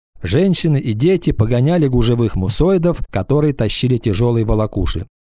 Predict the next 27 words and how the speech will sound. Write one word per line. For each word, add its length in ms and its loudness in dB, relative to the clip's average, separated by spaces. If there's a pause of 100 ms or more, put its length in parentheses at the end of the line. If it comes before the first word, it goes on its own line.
(140)
Единственной 640 2
одеждой 440 2
женщин 520 2
были 240 2
длинные 500 2
кожаные 500 2
юбки, 440 0 (160)
края 280 2
которых 440 2
доходили 400 0
до 120 0
лодыжек. 560 -2 (280)
Местные 400 2
красавицы 580 2
собирали 460 2
чёрные 420 2
волосы 400 4
в 40 2
высокие 500 2
узлы 360 4
на 120 2
макушках. 640 -2 (340)
Многие 460 2
носили 400 2
ожерелья 500 2
из 220 2
раковин. 500 0